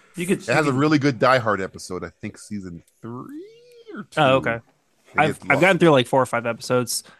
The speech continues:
Speaker 2: Yeah.
Speaker 3: I'm really enjoying it for just what it is,
Speaker 1: You're
Speaker 3: like,
Speaker 1: watching from the very beginning.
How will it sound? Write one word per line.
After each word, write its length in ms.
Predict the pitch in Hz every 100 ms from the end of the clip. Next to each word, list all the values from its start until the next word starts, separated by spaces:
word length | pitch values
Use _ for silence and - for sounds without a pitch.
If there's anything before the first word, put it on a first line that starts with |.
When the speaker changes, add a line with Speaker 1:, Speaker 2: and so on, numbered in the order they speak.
| _
Speaker 2:
Yeah. 120 | 82 131
Speaker 3:
I'm 220 | 135 120
really 320 | 127 127 120
enjoying 320 | 117 120 117
it 100 | 107
for 200 | - 117
just 200 | 113 117
what 220 | 120 123
it 80 | 120
is, 240 | 113 117 -
Speaker 1:
You're 120 | 135
Speaker 3:
like, 80 | 117
Speaker 1:
watching 340 | 117 113 123
from 140 | 117
the 60 | 113
very 220 | 101 110
beginning. 400 | 104 101 101 107